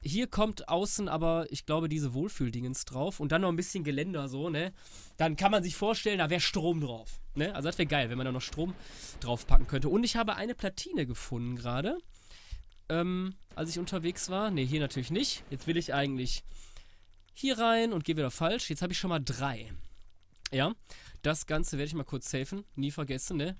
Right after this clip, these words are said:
Hab ich letztens bitterlich bereut. So, komm mal her, du ganzes Eisenerz. Du bist voll schwer, aber passt schon. Äh, so.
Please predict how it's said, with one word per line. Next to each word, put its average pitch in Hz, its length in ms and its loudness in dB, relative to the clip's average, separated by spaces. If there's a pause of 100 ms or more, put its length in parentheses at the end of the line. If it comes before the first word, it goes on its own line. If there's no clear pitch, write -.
Hab 139 160 -4
ich - 80 -6
letztens 139 240 -6
bitterlich 156 360 -6
bereut. 143 440 2 (720)
So, 240 920 2 (280)
komm 214 100 0
mal 196 120 2
her, 208 280 2
du 202 400 -4
ganzes 196 380 -2
Eisenerz. 180 800 0
Du 165 100 -2
bist 175 220 -2
voll 170 160 0
schwer, 175 340 2
aber 156 380 2
passt 139 240 -4
schon. 104 180 -12 (760)
Äh, 175 380 2
so. 123 560 2